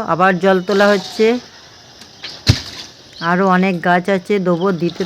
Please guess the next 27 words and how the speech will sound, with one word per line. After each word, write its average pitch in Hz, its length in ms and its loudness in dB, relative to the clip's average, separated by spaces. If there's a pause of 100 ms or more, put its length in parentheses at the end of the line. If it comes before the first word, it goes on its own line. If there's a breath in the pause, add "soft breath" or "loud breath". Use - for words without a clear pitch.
থাকবো। 185 420 -4 (800)
আর 151 100 -6 (120)
তোমরা 180 240 0 (100)
ভিডিওটা 175 380 0 (140)
দেখতে 175 240 -4 (100)
থাকো, 196 220 -2 (120)
কি 208 100 -8 (140)
সুন্দর 175 300 0 (140)
লাগছে 165 320 -2 (120)
না? 180 80 4 (1600)
আমি 190 160 2 (100)
তো 277 140 -2
বলে 214 220 4
দিচ্ছি 208 220 -4 (100)
কি 240 60 0 (120)
সুন্দর 208 300 0
লাগছে, 180 240 0 (120)
তোমরা 170 240 -2 (100)
বলো 196 180 2 (120)
কেমন 190 220 0 (120)
লাগছে। 190 360 0 (1800)
এই 190 80 6 (120)
পুকুর 175 300 -4 (140)
থেকে 196 240 -2 (200)
জল 165 180 2 (560)
তুলে 185 280 2 (140)
দিতে 175 400 0